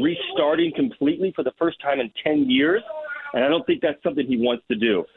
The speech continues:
And what he told me was interesting. He said, "Look, Chris has been up against it, and he's really good in the draft room." So I think he trusts him in that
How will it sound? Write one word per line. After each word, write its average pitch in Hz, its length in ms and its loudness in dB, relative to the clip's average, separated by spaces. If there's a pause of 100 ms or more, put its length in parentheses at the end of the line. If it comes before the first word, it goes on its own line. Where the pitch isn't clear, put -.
(260)
And 127 80 2
what 139 100 2
he 147 180 2
told 202 240 2
me 196 160 2
was 160 140 2
interesting. 151 500 -2
He 131 140 4
said, 135 140 2
"Look, 143 180 2
Chris 170 240 0
has 123 140 -2
been 117 180 0
up 139 220 0
against 131 480 -2
it, 233 180 0 (720)
and 127 100 2
he's 113 160 0
really 147 340 2
good 147 160 0
in 147 120 2
the 123 80 0
draft 117 500 -2
room." - 220 -10 (340)
So 139 80 2
I 139 60 0
think 196 140 0
he 147 200 0
trusts 180 240 -2
him 156 120 2
in 113 180 0
that 127 160 0